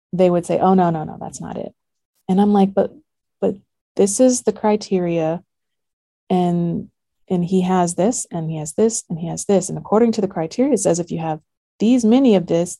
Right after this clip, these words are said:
you know, this, um, these symptoms, then you, you have Proteus. So tell me why you don't think he does." And they would just kind of rush through these appointments, and they just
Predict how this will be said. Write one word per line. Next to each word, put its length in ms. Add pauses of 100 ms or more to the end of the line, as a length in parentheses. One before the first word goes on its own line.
(140)
you 180
know, 200
this, 340
um, 480
these 220
symptoms, 440
then 320 (160)
you, 240 (260)
you 160
have 280
Proteus. 420
So 240 (380)
tell 160
me 100
why 220
you 140
don't 200
think 120
he 100
does." 380
And 120
they 100
would 120
just 140
kind 180
of 100 (240)
rush 320
through 160
these 220
appointments, 580
and 100
they 60
just 220